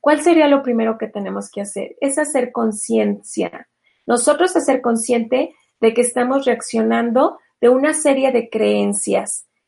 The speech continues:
que nos hicieron o tomamos o compramos cuando éramos niños. Y a partir de ahí lo hacemos. Una mamá, en lo personal, no consideraría que fuera tóxica.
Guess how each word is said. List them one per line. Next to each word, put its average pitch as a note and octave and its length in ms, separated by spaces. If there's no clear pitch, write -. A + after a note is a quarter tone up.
que A#3 80
nos A3+ 240
hicieron C#4+ 680
o A3+ 200
tomamos C4+ 760
o A3+ 160
compramos A#3+ 760
cuando G#3+ 280
éramos G#3+ 480
niños. G3+ 760
Y C4 80
a B3+ 140
partir B3+ 340
de C#4 120
ahí C4+ 400
lo G#3+ 160
hacemos. F#2 840
Una F#4+ 260
mamá, C#4 640
en A#3+ 140
lo A#3 160
personal, A#3+ 800
no C4+ 360
consideraría A#3+ 840
que A#3+ 100
fuera A3 500
tóxica. - 640